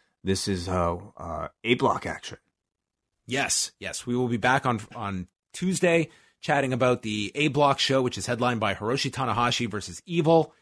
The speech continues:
Speaker 2: and Kazuchika Okada taking on Lance Archer. Uh, Will Ospreay versus Zack Sabre Junior. So,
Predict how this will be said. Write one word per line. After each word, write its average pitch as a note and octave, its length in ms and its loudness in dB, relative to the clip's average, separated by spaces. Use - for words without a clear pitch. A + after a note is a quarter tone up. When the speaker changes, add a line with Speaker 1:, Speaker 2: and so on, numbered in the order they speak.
Speaker 2:
and C3 140 -6
Kazuchika D3+ 440 0
Okada D#3 440 4
taking C#3+ 340 -4
on A#2 180 -4
Lance C3+ 340 -6
Archer. C3 360 -4
Uh, F2 400 -6
Will C3 160 -8
Ospreay C#3+ 360 2
versus B2 240 -4
Zack B2+ 200 -2
Sabre G#2+ 240 -2
Junior. C3+ 520 -6
So, F#2+ 320 -10